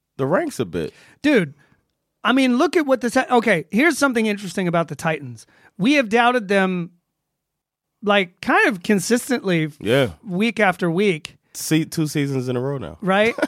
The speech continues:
Speaker 2: Uh, and what have they w-, w-,
Speaker 1: They're seven and two.
Speaker 2: They're seven and two, but, I mean, if you look at, like, the last,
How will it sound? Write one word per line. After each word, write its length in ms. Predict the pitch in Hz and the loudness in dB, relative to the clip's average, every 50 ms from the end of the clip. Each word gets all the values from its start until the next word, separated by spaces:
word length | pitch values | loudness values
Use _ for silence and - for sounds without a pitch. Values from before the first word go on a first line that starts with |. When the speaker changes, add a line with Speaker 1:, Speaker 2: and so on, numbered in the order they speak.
| - - - - - 214 | -2 -4 -4 -2 -2 0
Speaker 2:
Uh, 400 | 202 202 202 202 202 202 196 196 - - | 0 2 2 2 2 2 0 -2 -4 -6
and 200 | 208 208 202 202 196 | -4 -4 -4 -2 -2
what 220 | 226 247 277 - | -2 -2 -2 -2
have 200 | 226 247 226 202 | -4 -6 -6 -4
they 360 | 220 226 220 220 220 214 190 - _ _ - | -2 0 2 2 2 0 -2 -4 _ _ -16
w-, 160 | 196 175 - | -14 -14 -12
w-, 200 | - 226 202 - - - | -10 -10 -10 -10 -12 -14
Speaker 1:
They're 140 | - - - | -14 -14 -8
seven 300 | - - 165 170 170 165 | -4 0 0 2 2 2
and 80 | 147 147 | 0 0
two. 240 | - 175 180 139 104 - _ _ _ _ _ _ - | -2 -2 -2 -4 -6 -10 _ _ _ _ _ _ -2
Speaker 2:
They're 100 | 196 226 | 0 0
seven 360 | - - - 247 254 285 294 | 0 0 0 0 0 0 0
and 140 | 311 302 262 | 0 -2 -2
two, 460 | - 254 240 208 180 170 165 180 175 _ _ _ _ _ _ _ _ _ | 0 0 2 2 2 0 -2 -4 -6 _ _ _ _ _ _ _ _ _
but, 100 | - 208 | -2 0
I 80 | 233 233 | 0 2
mean, 220 | 233 233 226 226 | 2 2 2 2
if 120 | 220 214 - | 0 0 -2
you 120 | 233 233 | -2 -2
look 240 | 226 254 311 - - | 0 -2 -2 -2 -4
at, 140 | 277 240 - | -6 -4 -2
like, 200 | 233 220 196 175 | -2 -2 0 -2
the 100 | 214 202 | -2 -2
last, 600 | 190 190 190 190 214 208 - - - - - | 0 0 0 0 0 -2 -4 -8 -12 -16 -20